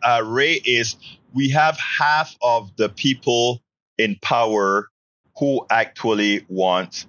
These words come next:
Trump, including Jamie Dimon, the Democrat, including Jamie Dimon, the Wall Street Democrat. He also wants Donald Trump. That's why he went to Davos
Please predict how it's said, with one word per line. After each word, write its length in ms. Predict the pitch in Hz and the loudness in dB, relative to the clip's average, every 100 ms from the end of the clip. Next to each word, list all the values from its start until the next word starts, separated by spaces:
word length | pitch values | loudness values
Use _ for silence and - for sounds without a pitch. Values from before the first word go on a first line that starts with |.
| _ | _
Trump, 400 | - - 98 - - _ _ _ - | -8 -2 0 -2 -8 _ _ _ -6
including 500 | 139 135 208 208 196 | -4 0 2 2 0
Jamie 380 | 131 175 185 165 | 0 0 0 -2
Dimon, 500 | 147 165 185 139 95 | 0 0 0 -2 -2
the 100 | 113 | 0
Democrat, 680 | 147 196 180 156 107 - - _ _ _ _ _ | 0 0 -2 0 0 -4 -14 _ _ _ _ _
including 680 | 151 151 - 220 214 208 196 | 0 0 0 0 2 2 0
Jamie 600 | 127 160 196 190 196 190 | -2 0 2 2 2 0
Dimon, 600 | - 107 156 175 165 139 | -2 -2 0 0 0 0
the 80 | 123 | -2
Wall 280 | 117 156 175 | 0 0 0
Street 360 | - 175 170 | -2 0 0
Democrat. 520 | 147 147 135 - 117 - - - - | 2 0 0 0 0 -2 -10 -20 -6
He 180 | 170 170 | 0 2
also 340 | 151 - 139 | 2 0 -2
wants 340 | 113 113 110 | 0 0 -2
Donald 320 | - 92 90 87 | 0 0 0 -2
Trump. 260 | - 85 | -2 0
That's 240 | 120 151 175 | 0 -2 0
why 160 | 165 | 0
he 100 | 151 | 0
went 240 | 131 143 131 | 0 0 -2
to 100 | 110 | -4
Davos 720 | 101 123 156 104 120 - | 0 0 0 0 -2 -2